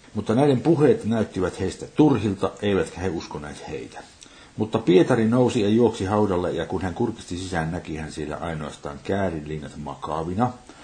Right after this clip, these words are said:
ja hän meni pois ihmetellen itsekseen sitä, mikä oli tapahtunut. Siis tämä oli edelleenkin se, mitä tapahtui Johanneksessa. Se mainitaan tässä kanssa. Ja kolmetoista. Ja katso, kaksi heistä tuli sinä päivänä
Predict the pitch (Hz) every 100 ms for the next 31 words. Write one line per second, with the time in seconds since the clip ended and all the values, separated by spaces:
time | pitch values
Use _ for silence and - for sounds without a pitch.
0 | - - - - 101 98 107 104 101 87
1 | 95 92 92 85 82 - 78 78 95 80
2 | - 78 73 - - 71 71 73 71 69
3 | 73 76 67 - - - - - _ -
4 | - - - 85 76 - 87 80 80 85
5 | 80 80 78 82 - - - - - -
6 | - _ - 127 123 - 104 92 85 82
7 | - 90 85 82 76 69 62 - - -
8 | - - - - - - - - - -
9 | - - - - - - 76 76 71 69
10 | 67 73 - - - - - - 110 -
11 | 104 90 80 76 - - - - - 92
12 | 117 151 - - - 156 156 131 117 107
13 | - 113 92 117 104 92 90 80 80 80